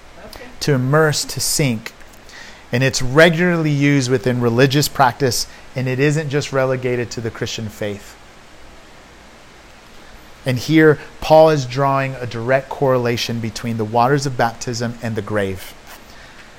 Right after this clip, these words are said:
Speaker 2: And he goes on in verse five saying, "If we have been united with him in death like his, we will certainly also be united with him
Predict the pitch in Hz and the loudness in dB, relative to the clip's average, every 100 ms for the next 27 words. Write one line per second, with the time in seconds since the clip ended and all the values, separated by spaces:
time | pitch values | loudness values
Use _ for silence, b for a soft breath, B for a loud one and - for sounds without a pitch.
0 | - 117 117 127 123 139 139 131 127 123 | -10 -6 -2 0 0 0 0 0 0 0
1 | - 127 120 117 - - 117 110 101 - | 0 2 2 0 -4 -2 0 -2 -4 -10
2 | B B B - 120 107 151 151 139 139 | B B B -10 -6 0 2 2 0 -2
3 | 123 120 120 131 147 156 156 - - 131 | -2 -2 0 0 -2 -2 -4 -8 -4 -2
4 | 135 123 123 123 120 117 107 120 135 147 | 0 -2 -4 -4 -6 -6 -4 0 0 0
5 | 135 127 - - 139 107 104 - - B | -2 -2 -4 -6 -4 -2 -6 -10 -12 B
6 | B B B 127 127 127 - 156 151 139 | B B B -2 -2 -4 -2 -2 -2 -4
7 | 139 143 131 131 - 131 117 123 120 117 | -4 -2 0 0 0 -4 -4 -4 -4 -4
8 | 120 123 135 131 131 120 127 120 107 | -2 -4 -4 -4 -4 -6 -6 -6 -6